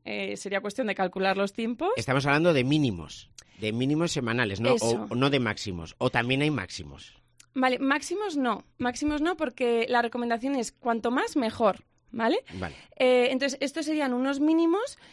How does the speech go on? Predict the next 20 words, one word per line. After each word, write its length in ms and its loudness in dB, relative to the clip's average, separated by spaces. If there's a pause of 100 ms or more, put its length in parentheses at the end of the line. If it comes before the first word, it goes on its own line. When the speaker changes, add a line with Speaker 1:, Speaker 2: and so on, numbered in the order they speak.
(120)
Speaker 1:
y 120 -2
digamos 340 -2
que 100 -10
si 100 -8
no 120 -4
llegamos 400 -2
a 40 -2
estos 280 -4
mínimos, 580 2 (400)
mm, 380 0
seríamos 480 0
considerados, 720 2
según 260 0
la 180 4
oms, 220 -2
como 160 -6
una 140 -2
persona 240 -6 (140)
inactiva, 760 -2
Speaker 2:
Ujú. 160 -2